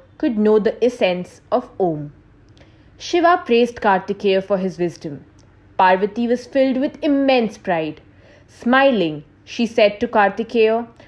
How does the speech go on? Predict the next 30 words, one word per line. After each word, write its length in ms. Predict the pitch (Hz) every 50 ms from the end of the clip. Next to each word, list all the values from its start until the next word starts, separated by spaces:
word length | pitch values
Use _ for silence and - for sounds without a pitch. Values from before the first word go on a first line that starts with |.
| - - - _ -
"You 80 | 330 359
are 180 | 403 403 403 403 -
so 220 | - 339 320 330 254 220
brave, 260 | 240 247 247 240 214 208 190
my 80 | 180
son. 420 | 180 - - 202 175 170 170 180 185 - _ _ _ _ _ _ _ _ - 185 196
Now 140 | 196 208 220
you 200 | 220 214 214 220 208 220
have 160 | 214 185 175 196
become 240 | 196 208 202 196 196
Swami 560 | 196 - - 226 226 233 240 233 208 190 190 196 - - - _
to 180 | - 262 247 240
my 60 | 233 214 180 165
Nath." 340 | 165 165 156 - - - - _ - _ _ - - _ _ _ _ _ - -
Since 280 | 196 185 180 143 - - 180
then, 200 | 170 185 254 311 - - _ _ _ _ _ _ _
Kartikeya 680 | - 226 233 285 294 - 339 - - 254 214 196 180 -
is 240 | - 196 185 - - - 196
called 340 | 175 165 165 202 214 - - _ - _ -
Swaminath. 920 | - - - - 202 190 190 196 196 190 170 156 135 127 - - - - _ _ _ _ _ - _ _ - - - _ _ - _ - 220
Guru-Shishya 580 | 285 339 349 370 - - 330 311 - - 294 285
relationship 800 | 247 226 214 214 247 254 - - 226 220 - - 202 190 - - - -
has 180 | - 202 196 180 185
been 180 | 220 214 208 214 208 -
common 280 | 269 247 247 262 269 269 262
ground 380 | 214 214 202 190 190 185 190 196 - 208
around 360 | 202 185 202 202 214 240 254
the 60 | 240 254
world 320 | 220 202 185 180 175 175 175 - - - _ - -
since 260 | - 220 208 202 -